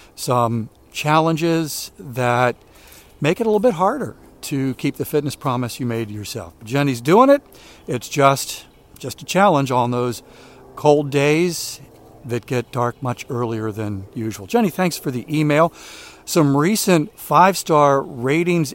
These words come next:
and reviews in Apple Podcasts. If you listen to other podcasts, occasionally you'll hear the host say, "Leave a rating, leave a review. It helps others find the podcast." And we've heard from Apple that's not true. Here's what the ratings and the reviews do. It becomes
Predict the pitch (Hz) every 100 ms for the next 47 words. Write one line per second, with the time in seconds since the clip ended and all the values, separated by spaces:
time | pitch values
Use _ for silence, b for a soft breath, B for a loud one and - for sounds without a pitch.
0 | - 139 135 127 117 147 147 120 131 -
1 | - - 156 160 - 123 120 - B B
2 | B - 262 214 185 165 147 147 - 143
3 | 135 - 135 131 127 - - - 104 -
4 | 143 135 139 131 123 123 127 120 123 127
5 | - 135 123 117 B B B B 160 160
6 | 143 143 147 147 143 131 147 147 147 135
7 | 127 127 123 123 123 - 139 123 117 -
8 | 135 127 120 - 131 120 - 131 117 -
9 | 123 110 180 175 151 127 127 - 131 -
10 | B B B B 143 - 139 120 - -
11 | 156 120 - B - 214 226 165 151 143
12 | - _ - - 127 120 131 143 147 131
13 | 123 120 117 120 120 117 - - 117 139
14 | 175 151 127 - 135 131 127